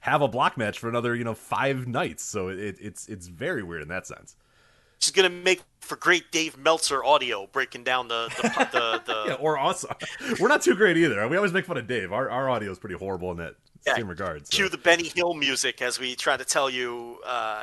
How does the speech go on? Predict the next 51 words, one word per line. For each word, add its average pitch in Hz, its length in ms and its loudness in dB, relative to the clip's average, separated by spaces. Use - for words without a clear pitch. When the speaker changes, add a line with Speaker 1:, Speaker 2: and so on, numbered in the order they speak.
Speaker 2:
you 131 100 -8
know, 117 80 -8
as 120 200 -2
we 131 40 -8
try 160 140 2
to 139 80 0
figure 143 320 -2
out 127 200 6
how 175 140 6
many 170 200 0
matches 143 640 4
that 120 200 2
rock 156 260 8
hard 143 440 6
Juice 147 260 -4
Robinson 139 460 2
has 120 260 0
left 113 320 -2
Speaker 1:
<laughs> - 200 -18
Speaker 2:
versus 139 380 2
how 160 160 6
many 151 160 -2
points 165 340 2
he 156 80 2
Speaker 1:
By 185 80 8
the 190 60 6
way, 185 60 4
Speaker 2:
needs 143 100 2
Speaker 1:
he 233 60 4
Speaker 2:
to - 20 6
Speaker 1:
has 269 80 8
Speaker 2:
win 143 80 2
Speaker 1:
to 202 40 4
Speaker 2:
the 165 40 4
Speaker 1:
win 156 100 8
the 123 60 4
whole 127 100 6
Speaker 2:
block. 107 100 2
Speaker 1:
thing, 98 160 0
by 82 120 -2
the 82 40 -2
way. 82 140 -2
I 143 200 6
am 147 140 4
Speaker 2:
Um, 123 200 -2
Speaker 1:
all 139 300 8
in. 127 220 2
I 110 120 0
apologize 123 560 2
so 135 340 0
much 117 400 0